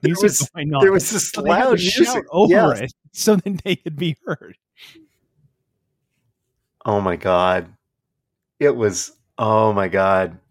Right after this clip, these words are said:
Speaker 1: It was, uh, but they didn't talk during Jackson Browne.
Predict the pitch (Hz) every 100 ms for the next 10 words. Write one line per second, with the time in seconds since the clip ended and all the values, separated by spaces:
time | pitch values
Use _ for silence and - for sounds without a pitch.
0 | _ 117 113 107 87 - - - _ _
1 | _ 135 107 90 76 _ _ _ _ _
2 | _ _ _ _ _ _ _ 131 143 156
3 | 160 208 208 180 175 - 156 139 123 107
4 | _ _ - 127 - 95 95 101 87 85